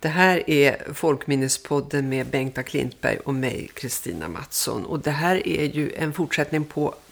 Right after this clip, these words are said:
programmet Folkminnen, som var ett radioprogram som vi sände i Sveriges Radio under väldigt många år. Och som byggde mycket på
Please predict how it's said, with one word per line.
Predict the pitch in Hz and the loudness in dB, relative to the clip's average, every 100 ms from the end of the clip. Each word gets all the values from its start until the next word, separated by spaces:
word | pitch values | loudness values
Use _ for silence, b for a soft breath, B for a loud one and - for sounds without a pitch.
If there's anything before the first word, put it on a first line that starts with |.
| - | -6
programmet | 143 131 135 | -2 -2 -2
Folkminnen, | - 156 - 185 277 156 | -2 -2 2 4 6 6
som | 147 151 | 2 0
var | 151 | -2
ett | 165 | 0
radioprogram | 151 131 143 131 139 | -2 -2 -2 -4 -4
som | 135 123 117 | -6 -6 -6
vi | 127 | -6
sände | - 143 123 131 | -4 -2 -4 -4
i | - | -4
Sveriges | - 135 139 | -2 -2 0
Radio | 175 196 147 | 0 2 0
under | 131 | 0
väldigt | 131 120 117 | 0 -2 -2
många | 101 123 113 | -2 -2 0
år. | 107 113 B B B B | 0 0 B B B B
Och | B - 170 | B 0 4
som | - 160 147 | 6 4 4
byggde | 165 175 131 151 147 - - | 4 4 4 4 4 2 -2
mycket | 175 - - 143 | -4 -4 -4 -6
på | - 147 139 | -2 -2 0